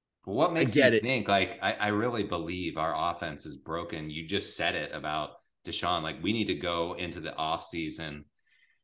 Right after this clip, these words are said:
Speaker 1: and rethink how we're gonna play offense and what, and, and who's gonna be on the team and, like, what we need to do in the draft. And it's just like, I,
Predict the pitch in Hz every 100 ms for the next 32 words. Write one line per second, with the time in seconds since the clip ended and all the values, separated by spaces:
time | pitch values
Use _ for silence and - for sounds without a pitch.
0 | - 92 87 95 90 - 95 87 - 85
1 | 82 80 82 78 - 90 90 78 76 80
2 | 73 78 80 76 82 - 85 80 78 73
3 | 73 101 95 92 90 76 87 82 78 73
4 | - 110 101 92 78 76 76 71 82 87
5 | 80 82 76 76 82 76 73 90 98 92
6 | 85 85 80 76 80 85 80 76 - _
7 | _ _ _ _ _ 98